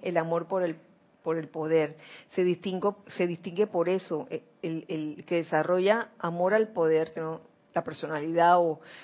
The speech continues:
o la conciencia separada de, de Dios, eh, eso es lo que desarrolla, eso es lo que tiene, burla, orgullo espiritual y discriminación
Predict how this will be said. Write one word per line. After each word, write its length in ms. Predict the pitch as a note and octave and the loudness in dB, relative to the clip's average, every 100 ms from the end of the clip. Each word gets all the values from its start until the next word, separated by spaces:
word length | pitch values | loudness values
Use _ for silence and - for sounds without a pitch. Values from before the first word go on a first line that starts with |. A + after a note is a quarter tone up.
| - - - | -20 -20 -6
o 120 | - | 4
la 120 | E3+ F3 | 6 6
conciencia 420 | F3 F3 F3 G3 | 2 0 -2 -2
separada 800 | G3 E3+ E3 F3 E3+ E3+ G3 - _ _ _ - | 0 2 6 8 8 4 -2 -16 _ _ _ -10
de, 360 | D#3 D3 D3 - _ | -6 -6 -8 -16 _
de 200 | - E3 | -6 -4
Dios, 520 | D#3+ D#3+ D#3+ F3 - - - _ _ - | 0 2 2 0 -8 -20 -20 _ _ -10
eh, 440 | E3 D#3 D3 C#3+ - | -6 -4 -4 -6 -4
eso 240 | F#3 B3 | 0 4
es 60 | A#3 | 4
lo 140 | F#3+ | 2
que 220 | D#3+ C#3+ - _ | -2 -4 -10 _
desarrolla, 640 | F3+ D#3+ - D3 G3 G#3+ D#3 | -4 -2 0 2 2 4 2
eso 140 | G3+ | 0
es 40 | |
lo 80 | G3+ | -2
que 100 | F3 | -2
tiene, 420 | F#3 G3+ F#3 D#3 | -2 -4 -4 -6
burla, 880 | D#3 D#3+ G#3 G#3 F#3 F#3+ F#3 F#3 G3+ - _ _ _ - | -8 -2 2 2 4 4 4 2 -4 -14 _ _ _ -2
orgullo 480 | F3 E3+ E3+ F#3+ | 0 0 0 0
espiritual 840 | F#3+ F#3 E3+ E3 F3+ F3+ F3 F3 G3 | 0 0 -2 0 6 10 10 6 -2
y 80 | F#3 | -4
discriminación 1200 | F3 E3+ E3+ E3 E3 D#3+ D#3 - F#3+ F#3 F#3 G3 | -2 -4 -4 -4 -2 -4 -6 -8 -2 0 0 -4